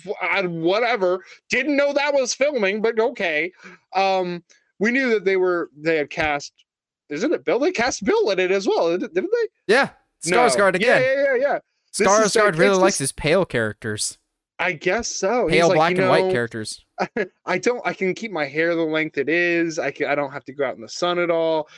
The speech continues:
Speaker 1: I'll just go from being The Crow to being Nosferatu. I, I see no issue with that." <laughs>
Speaker 2: Bill Skarsgård is gonna get oddly typecast as the gangly white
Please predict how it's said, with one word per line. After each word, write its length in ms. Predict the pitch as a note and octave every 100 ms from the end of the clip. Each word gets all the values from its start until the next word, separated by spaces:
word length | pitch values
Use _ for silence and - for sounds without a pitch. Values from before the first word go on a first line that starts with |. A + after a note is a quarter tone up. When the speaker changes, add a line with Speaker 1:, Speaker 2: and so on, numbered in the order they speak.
| - -
Speaker 1:
I'll 100 | E3
just 200 | D3+ -
go 160 | E3+
from 220 | E3 F3
being 320 | D3+ F3+ E3+ D#3+
The 80 |
Crow 600 | D3+ - G#3 G3+ F#3+ F3 - - _ -
to 220 | G#3 F#3+
being 440 | D#3+ F#3+ F#3+ F3+ D#3+
Nosferatu. 800 | D3 - E3 E3 E3 D#3+ C#3 B2+
I, 300 | C#3 D#3+ D#3+
I 60 | E3+
see 160 | F3+
no 160 | E3 D#3+
issue 240 | D3 C#3+
with 120 | A#2+
that." 160 | A2+ G#2+ - E3
<laughs> 1400 | A3 A3+ C#4+ - F4+ F#4 E4 - _ _ - A#3 - -
Speaker 2:
Bill 140 | A#3 A4
Skarsgård 500 | - G3 F3 - C#3+
is 100 | B2+
gonna 180 | D3+ C#3
get 180 | B2+ -
oddly 260 | C#3+ F#3+ E3+
typecast 640 | - D3+ - - B2+ A#2+ -
as 180 | C3+ -
the 140 | -
gangly 560 | A#2 - D3 E3+ D3+ C#3
white 340 | A2 B2+ C#3+